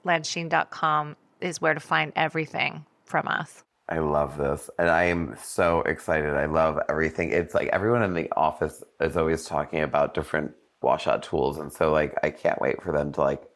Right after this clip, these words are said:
Speaker 2: look at your site, 'cause your site is actually really beautiful and very fun to shop on.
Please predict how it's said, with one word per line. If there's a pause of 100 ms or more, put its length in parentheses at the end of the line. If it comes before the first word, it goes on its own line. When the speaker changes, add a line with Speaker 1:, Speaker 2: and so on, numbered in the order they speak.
(120)
Speaker 2:
look
at
your
site,
'cause
your
site
is
actually
really
beautiful
and
very
fun
to
shop
on.